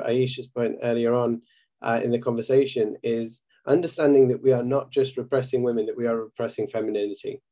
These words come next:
Um, when people display feminine traits within the workplace, particularly within the tech sector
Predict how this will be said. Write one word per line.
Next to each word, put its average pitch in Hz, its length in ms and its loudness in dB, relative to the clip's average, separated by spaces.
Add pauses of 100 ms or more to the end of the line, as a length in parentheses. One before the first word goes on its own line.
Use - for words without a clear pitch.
(340)
Um, 113 400 -2
when 135 200 6
people 135 300 -2
display 123 720 0
feminine 117 360 0
traits - 320 -4
within 123 120 -2
the 127 60 4
workplace, 127 340 2
particularly 127 420 -2
within 117 160 0
the 113 80 -6
tech 131 300 -6
sector 131 560 0